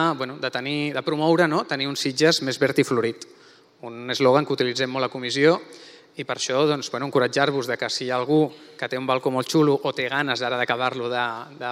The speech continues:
posar ben florit, doncs fins al dia dotze, si aneu a la floristeria Isabel o la floristeria Miravent, encara us hi podeu apuntar. Amb això, que comencem a passar aquests dies de Corpus, el que sí que tenim és el plat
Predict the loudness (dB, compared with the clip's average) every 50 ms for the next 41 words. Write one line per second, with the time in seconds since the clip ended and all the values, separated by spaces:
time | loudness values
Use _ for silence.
0 | -8 -8 -4 -2 0 2 2 0 -2 -2 -2 0 2 2 0 0 -2 -8 -20 -20
1 | -20 -20 -20 -20 _ _ -12 -10 -8 -6 -6 -4 -4 -2 -2 0 2 4 6 6
2 | 6 6 4 2 2 2 0 -2 -2 0 0 -2 -2 -2 -2 -2 -2 -2 -4 -4
3 | -2 -2 -2 -2 -2 0 2 6 8 8 8 8 6 2 -2 -2 -2 -2 -2 -2
4 | -4 -4 -2 -2 -2 -2 -2 -2 0 0 0 2 2 2 2 0 -6 -14 -18 -20
5 | -20 -20 -20 _ _ -10 -6 -2 0 2 2 0 0 -2 0 0 0 0 0 -2
6 | -6 -8 -6 -6 -8 -8 -12 -20 _ _ _ _ _ _ _ _ _ _ _ _
7 | _ _ _ _ _ _ _ _ _ -20 -20 -20 -20 -20 -20 -20 -20 -20 -20 -20
8 | -20 -20 _ _ _ _ _ _ _ _ _ _ -4 -2 2 6 8 8 8 6
9 | 4 -2 -2 -2 0 0 0 -2 -4 -6 -6 -4 -2 -2 0 0 0 0 0 0
10 | 0 -2 -2 -2 -2 -2 0 2 2 2 2 2 2 2 2 0 -2 -6 -8 -10
11 | -8 -6 -4 -2 2 2 2 4 4 4 6 6 6 4 4 2 2 2 2 2
12 | 2 0 0 2 4 4 4 2 0 -6 -18 -20